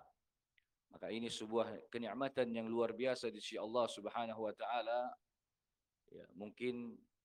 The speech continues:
yang tadinya kita belum saling mengenal, barakallahu fikum,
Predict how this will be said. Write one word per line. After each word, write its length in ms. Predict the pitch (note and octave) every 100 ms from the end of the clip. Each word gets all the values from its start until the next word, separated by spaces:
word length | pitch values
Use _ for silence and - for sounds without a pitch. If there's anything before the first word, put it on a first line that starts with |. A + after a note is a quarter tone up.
| _ _ _ _ _ _ _ -
yang 240 | G2 G#2+
tadinya 480 | A2 A2 A#2 A#2+ A2+
kita 400 | A2+ - A#2 A2
belum 320 | G#2 A#2+ A#2
saling 320 | - A2 A2+
mengenal, 480 | A2 A2 B2+ B2 A2+
barakallahu 640 | A2+ A2+ G#2+ G#2+ G#2 G#2+ G#2
fikum, 480 | B2 B2+ C3 C3+